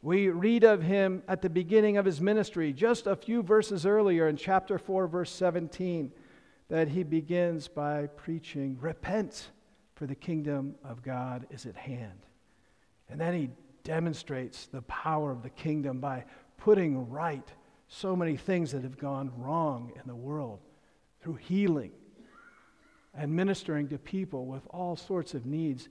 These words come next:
and then through teaching. This kingdom, no doubt, continues into the next life, but it starts now for believers and continues into the coming new heavens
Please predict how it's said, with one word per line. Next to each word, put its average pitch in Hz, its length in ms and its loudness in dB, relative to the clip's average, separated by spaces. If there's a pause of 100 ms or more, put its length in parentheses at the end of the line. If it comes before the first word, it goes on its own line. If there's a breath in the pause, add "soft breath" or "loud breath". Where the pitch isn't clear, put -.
and 127 220 -8
then 131 380 -4 (540 loud breath)
through 185 180 -8 (180)
teaching. - 440 -12 (4000)
This 147 200 -8
kingdom, 185 360 2
no 147 140 4
doubt, 160 340 2
continues 180 680 0
into 202 280 4
the 151 120 2
next 139 340 -2
life, 151 340 0 (500 loud breath)
but 160 300 0
it 147 160 -12
starts - 640 -6 (120)
now 135 840 -4
for 165 120 -6
believers 139 640 0
and 135 160 -6
continues 139 640 -2
into 147 220 -2
the 123 140 -4
coming 139 460 -4 (520 loud breath)
new 139 200 -2
heavens 120 520 -6